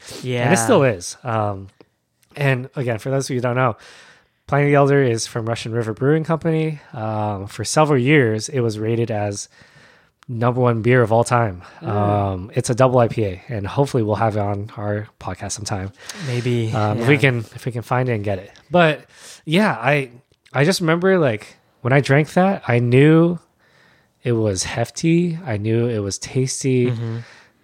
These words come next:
Speaker 2: And it was something that was totally out of, like, my experience of, like,
Speaker 1: Mm-hmm.
Speaker 2: what beer was. Um, and I knew, I was like, "This is good stuff." I don't know how, like, how good, but I know it's good.
Speaker 1: Yeah.
Speaker 2: And I, yeah, I think I wanna keep trying, like,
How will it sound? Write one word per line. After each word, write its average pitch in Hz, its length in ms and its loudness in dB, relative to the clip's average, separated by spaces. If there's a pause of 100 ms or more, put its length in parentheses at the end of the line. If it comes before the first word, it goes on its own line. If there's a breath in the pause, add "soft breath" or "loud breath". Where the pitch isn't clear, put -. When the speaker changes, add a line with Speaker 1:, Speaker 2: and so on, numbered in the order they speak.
(100)
Speaker 2:
And 120 160 0
it 127 60 4
was 120 160 4
something 135 320 0
that 110 280 0
was 113 180 -2
totally 135 440 4
out 110 160 4
of, 107 180 -2
like, 101 220 -4 (320)
my 104 180 -2
experience 104 480 -4
of, - 160 -4
like, 104 120 -2
Speaker 1:
Mm-hmm. 117 80 -6
Speaker 2:
what 98 140 -6
beer 101 200 -2
was. 95 380 -6 (200)
Um, 104 280 -4
and 110 120 -2
I 113 80 0
knew, 127 180 4
I 127 40 6
was 120 120 2
like, 101 160 -8 (560 loud breath)
"This 233 140 -2
is 220 100 -2
good 185 180 0
stuff." 139 320 -2
I 147 120 2
don't 208 100 2
know 208 140 4
how, 156 240 -6
like, 135 180 -2
how 214 260 2
good, 277 400 -2 (500 loud breath)
but 151 140 0
I 208 100 2
know 240 160 0
it's 156 120 -2
good. 135 400 2
Speaker 1:
Yeah. 135 260 2
Speaker 2:
And 131 560 -2
I, 143 220 -8
yeah, 190 220 2
I 117 80 -2
think 170 240 -2
I 160 40 4
wanna 147 440 4
keep 120 320 -8
trying, 120 420 -6
like, 98 180 -8